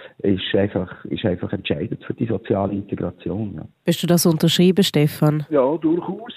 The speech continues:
Speaker 3: Das ist, äh, das ist sicher ein wichtiger Grund. Äh, ich meine, wenn man sieht, wie hoch die Arbeitslosigkeit in Frankreich ist, das sind drei Millionen Leute, die keinen Job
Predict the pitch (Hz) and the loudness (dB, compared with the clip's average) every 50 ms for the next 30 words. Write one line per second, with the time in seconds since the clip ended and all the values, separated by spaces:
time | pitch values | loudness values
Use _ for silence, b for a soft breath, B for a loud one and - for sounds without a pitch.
0 | - 175 160 - 165 165 156 - 156 151 143 139 127 - 135 131 - 139 139 - | -4 -4 -4 -4 -6 -6 -4 0 2 4 4 4 2 0 -4 -8 -8 -10 -10 -10
1 | - 151 - - - 147 143 143 139 - - - - - - - - 165 165 170 | -8 -6 -4 -2 0 0 0 0 -2 -6 -8 -8 -8 -10 -12 -10 -8 -6 -4 -2
2 | 175 175 175 165 151 - 143 143 135 131 131 123 120 120 - 131 127 123 123 127 | -2 -2 -2 -2 -4 -4 -2 0 2 2 2 2 0 -2 -4 -6 -6 -4 -6 -8
3 | 123 120 - - - 139 139 143 - 135 131 123 123 131 135 139 - - - - | -8 -10 -14 -8 -4 -2 -2 -2 -2 -6 -8 -6 -4 -4 -4 -4 -6 -8 -10 -12
4 | _ _ _ _ - 135 131 147 - _ - - - 156 147 147 160 - - - | _ _ _ _ -6 -4 -4 -4 -4 _ -6 -4 -2 -2 -2 -4 -8 -6 0 0
5 | 151 156 156 - - 147 139 - 143 151 151 151 - - 151 143 135 - 143 143 | 0 0 0 -2 -6 -8 -4 -4 -2 -2 -2 -4 -6 -8 -10 -10 -6 -6 -4 -4
6 | - - - - - 131 123 - 131 127 131 135 131 127 131 127 127 131 131 131 | -6 -8 -14 -14 -14 -14 -10 -4 -4 -2 -2 -2 0 2 2 2 2 2 0 0
7 | 123 127 127 156 170 - - 139 127 - - 120 123 - - 139 135 - | 0 0 -2 -2 -4 -8 -10 -10 -10 -8 -10 -10 -10 -4 -2 -2 -2 -2